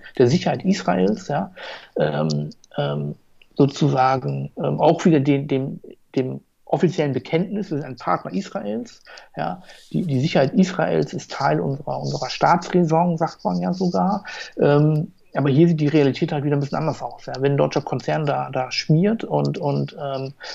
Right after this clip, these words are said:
angenommen, das war so, und das Land spaltet und damit die Sicherheit des Landes gefährdet, ja, dann ist uns das egal, weil das gewährleistet halt fünfhundert Arbeitsplätze in Kiel, wo sozusagen die Werft, ähm, angesiedelt ist.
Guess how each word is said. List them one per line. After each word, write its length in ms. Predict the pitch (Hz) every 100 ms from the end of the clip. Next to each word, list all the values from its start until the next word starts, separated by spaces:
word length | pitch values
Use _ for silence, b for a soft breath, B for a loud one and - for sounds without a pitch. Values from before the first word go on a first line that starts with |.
| -
angenommen, 380 | 147 147 139 131
das 160 | -
war 220 | 147 156
so, 240 | 156 185 185 B -
und 100 | 143
das 140 | -
Land 180 | 151 147
spaltet 500 | - 131 165 185 185
und 80 | 151
damit 200 | 147 139
die 200 | 135 143
Sicherheit 280 | 143 147 131
des 120 | -
Landes 280 | 143 180 185
gefährdet, 500 | - 170 170 170 B B B
ja, 160 | 151 135
dann 140 | 139
ist 140 | 143 -
uns 120 | 139
das 200 | 156 -
egal, 420 | 160 139 135 139
weil 120 | 135
das 320 | 139 - - - _ _ - - 453 427 453 - _ _ -
gewährleistet 880 | 311 233 160 139 139 143 139 - 135
halt 140 | 135
fünfhundert 420 | - 147 147 131
Arbeitsplätze 480 | 139 139 123 135 -
in 120 | 131
Kiel, 400 | - - 143 135
wo 160 | 131 135
sozusagen 420 | 135 131 139 127
die 160 | 120 120
Werft, 340 | 123 120 -
ähm, 180 | 143 139
angesiedelt 540 | 139 135 123 113 113 120
ist. 260 | 117 -